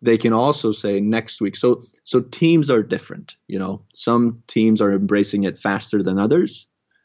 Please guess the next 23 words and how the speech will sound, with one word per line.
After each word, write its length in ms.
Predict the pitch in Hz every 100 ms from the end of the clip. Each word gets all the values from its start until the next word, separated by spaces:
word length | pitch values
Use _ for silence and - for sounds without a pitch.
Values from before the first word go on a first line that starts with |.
| _ 101
and 580 | 95 95 95 95 95 -
especially 680 | - 113 113 135 127 123 117
those 280 | 110 110
teams 280 | - 113 113
that 120 | 107
have 120 | 101 98
teachers 420 | 107 - 107 101
that 100 | 98
are, 180 | 92 95 -
are 140 | 101
used 260 | 101 101 104
to 60 |
teaching 400 | - 104 - 101
at, 220 | 92 87 - _ _ - _ _ _ _ _
you 200 | 104 104
know, 180 | 90 87
younger 360 | 110 113 101
kids, 500 | 92 85 92 - - _ _
that 80 | 95
are 40 | 98
used 360 | 101 113 104
to 80 | 107
this, 500 | 95 92 - - -